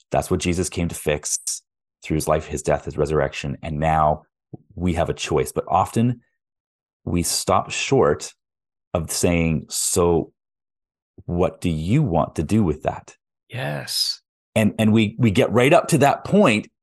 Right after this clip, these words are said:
Speaker 1: and it's like we've led them right to the precipice, and then we just say,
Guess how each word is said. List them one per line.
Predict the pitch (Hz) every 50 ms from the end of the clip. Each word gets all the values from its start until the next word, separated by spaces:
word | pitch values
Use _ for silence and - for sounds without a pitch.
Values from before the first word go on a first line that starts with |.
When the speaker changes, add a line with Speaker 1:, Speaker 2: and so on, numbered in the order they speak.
| _ -
Speaker 1:
and | 123 120
it's | 117 104 - -
like | 117 110 110
we've | 120 113 92
led | 95 104 117 123 135 143
them | 131 151 139 127 120 - - - - _ _ _ -
right | - 92 117 127 135 147 151 156 165 185 185 - - - - - -
to | - 160 147
the | 127 143 - - _ _ -
precipice, | - - 170 170 - 180 - - 107 95 90 -
and | - - 113 117
then | 117 113
we | 117 117
just | 104 113 107 -
say, | - 117 113 113 -